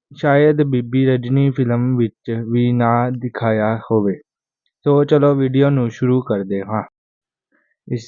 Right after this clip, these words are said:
اتہاس دی شروعات ہوندی ہے پٹی تو۔ پٹی قصبے وسطی کوتا جاتی دا مشہور رہندا سی، جس دا ناں سی دونی چند۔ دونی چند دا پورے علاقے چ بہت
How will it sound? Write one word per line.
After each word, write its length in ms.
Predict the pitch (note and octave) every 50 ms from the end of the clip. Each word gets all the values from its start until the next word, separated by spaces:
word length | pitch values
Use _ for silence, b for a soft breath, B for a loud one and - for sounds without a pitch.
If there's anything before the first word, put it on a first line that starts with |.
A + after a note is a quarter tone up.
| - -
اتہاس 840 | C#3+ D3 D3+ D3+ D3+ C#3+ C3 - B2 A#2+ A2+ A2 A2+ A2 A2+ A2+ - -
دی 220 | C3+ C3 A#2+ A2+ G#2+ G#2
شروعات 560 | G#2 - B2 A2 A2 G#2+ G#2+ G#2+ G#2 G#2+ A2
ہوندی 460 | A#2+ A#2 A2 A2+ G#2+ G#2 G#2 G#2 G#2+ G#2+
ہے 200 | G#2 G#2 G2+ G2 G2 G2
پٹی 460 | - - G#2+ G2+ _ _ - A2+ A2+ -
تو۔ 140 | - A2 A2+ G2+
پٹی 360 | G2+ - G#2 G2+ _ - A2 G#2
قصبے 440 | G2+ - A2+ G#2+ G#2+ A2 A2+ A2+ A#2 A#2
وسطی 460 | A2 A2 G#2+ - _ _ - A2+ G#2+
کوتا 440 | G#2 - A2+ G#2+ G2+ - - A2 A2+
جاتی 420 | A2+ A2+ A2 G2+ G2 - - A2+ A2 A2
دا 140 | G#2 G2 G2 G2+
مشہور 500 | G#2+ G#2+ A2 - - - A2+ G#2+ G#2+ G#2+ A2 G#2
رہندا 340 | G#2 G2+ G2 G2 F#2+ F#2+ G2
سی، 180 | G2 - - G#2 G2+
جس 240 | G#2 - - G2+ G#2 G#2+
دا 160 | - A2+ A2+
ناں 280 | A#2 A2+ G#2+ G#2 G#2 G#2+ G#2
سی 220 | G#2 _ - G#2 G2+ G2
دونی 360 | G2+ G#2 G2+ G2 F#2+ F#2+ G2 F#2+
چند۔ 300 | _ - G2+ G2+ G2+ G2 - _ b b b b b b b b b b b -
دونی 320 | C3 C3 C3 C#3 C#3+ D3 D3 C3+
چند 300 | - B2 A2 G#2 G#2 G2 G#2 F#2+ - _ _ _ _ _ _ _ _ _ _
دا 140 | C3 B2 A#2+ A#2 A#2 A2+
پورے 400 | - - B2+ A#2+ B2 B2 B2+ A#2+ A2 - _ _ -
علاقے 540 | C3 A#2+ A#2 A#2 A2+ A2+ A2 - - C3 A#2+
چ 100 | A#2 - A#2+ A2 G#2
بہت 400 | G#2 A2 A2 G#2+ G#2 A#2 A#2+ A#2